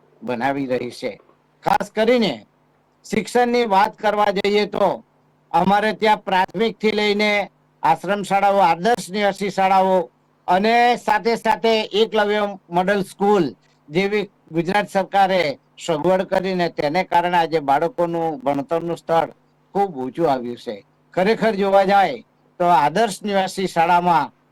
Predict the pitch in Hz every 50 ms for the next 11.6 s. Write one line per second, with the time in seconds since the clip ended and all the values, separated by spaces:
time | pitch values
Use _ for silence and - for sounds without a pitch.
0 | - - 151 156 151 175 170 151 165 - - 165 165 185 202 214 214 208 202 202
1 | 196 190 196 190 185 - 185 180 185 175 - 170 170 147 - 160 165 151 147 147
2 | 143 165 160 143 143 165 160 170 170 170 170 175 175 170 175 175 180 170 - 180
3 | 185 185 _ _ _ _ _ _ _ _ _ - 202 214 240 240 190 233 233 233
4 | 233 233 233 220 214 208 196 220 226 214 - - - 220 220 214 214 220 220 220
5 | 226 - - _ _ _ - 160 170 180 190 202 208 185 - 220 208 208 202 196
6 | 190 185 208 180 - - 170 175 185 - - 175 165 139 - 135 131 139 160 165
7 | - 170 165 175 160 156 170 170 147 - 180 180 180 175 - _ _ _ - -
8 | 143 151 147 160 160 - 175 170 - 190 220 240 247 254 247 226 214 202 - 196
9 | 208 196 170 139 120 - _ _ _ _ _ - 180 185 185 175 - - 180 175
10 | 180 226 226 226 214 190 160 135 120 113 - - 151 165 170 202 220 185 - 202
11 | 185 175 170 160 156 131 180 170 156 127 113 -